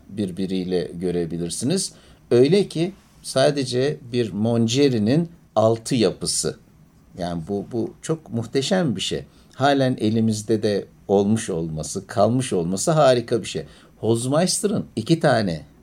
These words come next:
birden var. Arada da Türk mimarlar da girmiş. Harika bir sentez oluşmuş yani orada. E, Bankalar Caddesi diye yapılmış o zaman. Şimdi bugünkü At-, Atatürk Bulvarı.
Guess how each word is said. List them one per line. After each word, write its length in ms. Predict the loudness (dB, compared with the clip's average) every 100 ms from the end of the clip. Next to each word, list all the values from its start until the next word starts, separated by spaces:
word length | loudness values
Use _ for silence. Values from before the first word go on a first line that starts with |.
| -4
birden 460 | -2 0 -2 -2 -6 -18 -20 -14 -2
var. 260 | 0 0 2
Arada 400 | 2 4 2 0
da 160 | -2
Türk 300 | -2 -4 -2
mimarlar 800 | -4 -2 0 -2 0 2 2 2
da 80 | -2
girmiş. 460 | -2 -4 -4 -4
Harika 480 | 0 2 4 2 -2
bir 40 | -2
sentez 540 | -2 -2 0 -2 0
oluşmuş 520 | 0 -2 -6 -10 -6
yani 300 | -4 -2 -4
orada. 480 | -4 -4 0 -2 -2 -12 -20 -20 -20 -20 -14 -10
E, 240 | -8 0
Bankalar 580 | 4 6 4 4 6 6
Caddesi 760 | 4 0 0 -4 -2 0 -2 -4 -4
diye 360 | 0 2 0 -2
yapılmış 640 | 0 0 2 -2 0 -2 -4
o 80 |
zaman. 280 | -4 -2 -2
Şimdi 360 | -4 -4 -6 -6
bugünkü 380 | -4 -6 -4 -6
At-, 220 | -6 -10
Atatürk 460 | -8 -8 -8 -6
Bulvarı. 460 | -4 -2 0 0